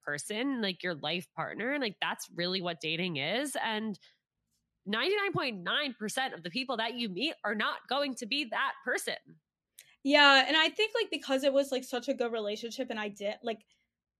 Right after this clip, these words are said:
Speaker 2: he did validate me, I guess, like, in terms of, like, throughout the whole relationship, and, like, he gave me, like, a lot, like, that I was kinda, like, as it all fell apart, I'm like, the fact, like, you're realizing that, like, I am not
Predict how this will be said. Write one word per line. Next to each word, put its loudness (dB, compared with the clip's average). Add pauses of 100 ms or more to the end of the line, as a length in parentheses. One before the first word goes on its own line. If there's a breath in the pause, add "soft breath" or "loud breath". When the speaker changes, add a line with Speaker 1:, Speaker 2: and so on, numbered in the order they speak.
(140)
Speaker 2:
he 4
did 6
validate -2
me, 2
I 0
guess, 2
like, 0
in -6
terms -8
of, -2
like, -4
throughout -2
the -4
whole -4
relationship, -6
and, -8
like, -8
he -12
gave -8
me, -8
like, -10 (100)
a -6
lot, -6 (140)
like, -6 (800 soft breath)
that 10
I 12
was 10
kinda, 2
like, 6 (140)
as 6
it 6
all 4
fell -2
apart, 0
I'm -2
like, -6
the 0
fact, -2
like, -2
you're -4
realizing -6
that, -8
like, -6
I -10
am -10
not -14